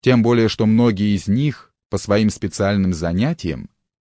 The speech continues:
будут не в состоянии познакомиться с ним в подлиннике. В-третьих, наконец, я имел в виду пользу, какая могла произойти от моего труда для изучения того периода русской истории,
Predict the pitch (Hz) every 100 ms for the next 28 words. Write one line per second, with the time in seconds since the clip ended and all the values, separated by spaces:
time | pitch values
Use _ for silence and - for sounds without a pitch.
0 | _ _ _ 95 139 170 170 165 - 147
1 | - 107 113 120 117 113 104 92 85 -
2 | 117 120 - 113 - 92 98 101 _ _
3 | - 101 76 71 - - 71 - _ _
4 | _ _ _ _ _ _ _ _ - 139
5 | 165 175 151 135 139 127 135 123 - -
6 | 95 117 120 113 117 101 107 104 101 -
7 | 147 175 90 76 64 _ _ _ _ 107
8 | 104 113 107 101 104 110 113 110 95 98
9 | - 101 98 95 95 98 - 90 78 104
10 | 156 _ _ _ - 110 123 104 110 -
11 | 156 165 151 143 117 113 127 117 113 123
12 | 107 101 110 104 - 87 85 - 156 190
13 | 110 71